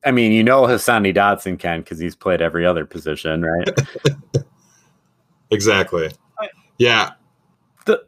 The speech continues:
Speaker 1: they have a plan in that case,
Speaker 2: Yeah.
Speaker 1: right? Maybe
Speaker 2: I
Speaker 1: it's
Speaker 2: just
Speaker 1: not a good one, but they have something, right?
Speaker 2: I just hope, I just, you know, obviously, like, that's the biggest thing standing our way at this point, right?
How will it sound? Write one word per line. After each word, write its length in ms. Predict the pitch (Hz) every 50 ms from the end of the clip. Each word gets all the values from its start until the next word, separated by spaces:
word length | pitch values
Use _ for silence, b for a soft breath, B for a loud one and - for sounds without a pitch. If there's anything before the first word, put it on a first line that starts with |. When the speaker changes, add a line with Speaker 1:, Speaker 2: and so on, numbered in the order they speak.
| _ _
Speaker 1:
they 220 | - 175 220 208 151
have 200 | 147 135 110 101
a 60 | 104 -
plan 360 | - - 98 87 85 85 85
in 120 | 85 82
that 260 | 82 78 80 95 -
case, 300 | _ - 80 76 80 80
Speaker 2:
Yeah. 80 | 82 73 78
Speaker 1:
right? 300 | 80 80 85 87 - - _ _ _ _ _ _ _ _ _ _ _ _ _ _ _ _ _ _ _ _ _ _ _ _
Maybe 200 | - 139 135 135
Speaker 2:
I 20 | 135
Speaker 1:
it's 200 | 147 147 139 -
Speaker 2:
just 20 |
Speaker 1:
not 160 | 127 120 113 104
a 60 | 98
good 220 | - - 113 120 -
one, 320 | - 92 92 95 98 101
but 320 | 92 90 85 87 87 - -
they 160 | - 107 98
have 340 | 90 101 98 98 87 82 - _ _ _ _
something, 540 | - - 95 85 90 - - 80 78 80 87
right? 320 | 95 87 85 90 - - - _ _ _ _ _ _ _ _ _ _ _ _ _ -
Speaker 2:
I 80 | - 135
just 220 | 135 139 127 -
hope, 260 | 143 143 139 123 - -
I 120 | 104 117
just, 280 | 117 107 98 - - -
you 120 | 107 101
know, 320 | 92 90 87 85 82 - _ _ -
obviously, 440 | 98 101 98 101 95 - - 95
like, 180 | 87 87 85 85
that's 260 | - 98 95 87 -
the 120 | - 98 92
biggest 360 | 90 95 85 85 82 - -
thing 160 | - 85 78
standing 380 | - - 92 85 80 80 78 78
our 100 | 78 80
way 140 | 82 80
at 100 | 78 71
this 160 | - 71 73 -
point, 240 | - 78 73 - -
right? 300 | - 82 82 85 87 -